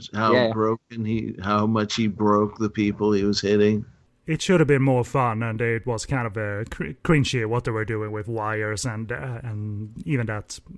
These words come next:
Speaker 3: uh, that very aspect.
Speaker 1: Didn't that have Aaliyah in it?
Speaker 3: It did.
Speaker 1: It did?
Speaker 2: It did,
Speaker 1: Okay.
Speaker 2: yeah, yeah,
Speaker 1: Yeah.
Speaker 2: bless her.
Speaker 1: Yeah.
Speaker 2: Yeah, she was whacking. Bless her.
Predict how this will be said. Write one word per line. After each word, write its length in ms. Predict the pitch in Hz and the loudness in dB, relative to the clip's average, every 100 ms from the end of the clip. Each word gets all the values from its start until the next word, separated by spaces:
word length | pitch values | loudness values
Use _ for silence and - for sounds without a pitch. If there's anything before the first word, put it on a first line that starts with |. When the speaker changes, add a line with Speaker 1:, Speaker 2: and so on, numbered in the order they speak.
| - | -18
Speaker 3:
uh, 320 | - - - 135 | -16 -14 -12 -6
that 260 | 170 139 123 | -2 0 0
very 220 | 123 110 | -2 -2
aspect. 460 | 113 - - - - _ _ _ _ _ | -2 -4 -8 -10 -18 _ _ _ _ _
Speaker 1:
Didn't 220 | 240 269 | 4 6
that 180 | 277 262 | 6 6
have 200 | 262 156 | 4 6
Aaliyah 720 | 143 131 123 123 131 147 143 | 6 6 4 4 4 2 0
in 100 | 156 | -2
it? 320 | 165 - - - _ 147 | -4 -6 -12 -20 _ -4
Speaker 3:
It 80 | |
did. 180 | 156 240 - _ _ _ _ _ _ _ | -2 -4 -6 _ _ _ _ _ _ _
Speaker 1:
It 140 | - 117 | -6 -2
did? 340 | 160 147 98 - | 0 0 -2 -10
Speaker 2:
It 140 | 107 | -4
did, 260 | 123 135 123 | 4 6 6
Speaker 1:
Okay. 100 | 113 | 6
Speaker 2:
yeah, 220 | 127 123 | 6 8
yeah, 300 | 117 123 123 | 6 6 4
Speaker 1:
Yeah. 20 | |
Speaker 2:
bless 300 | 120 123 120 | 2 -2 -2
her. 180 | 123 113 _ _ _ _ _ - | -6 -6 _ _ _ _ _ -6
Speaker 1:
Yeah. 460 | 113 107 104 101 104 - _ _ _ - | -2 0 0 -4 -8 -20 _ _ _ -10
Speaker 2:
Yeah, 180 | 123 101 | -8 -8
she 140 | - | -10
was 180 | 95 92 | -8 -4
whacking. 460 | 101 98 - 104 104 _ _ _ _ | -2 -2 -4 -6 -8 _ _ _ _
Bless 240 | - 113 - | -20 -18 -14
her. 140 | 113 | -14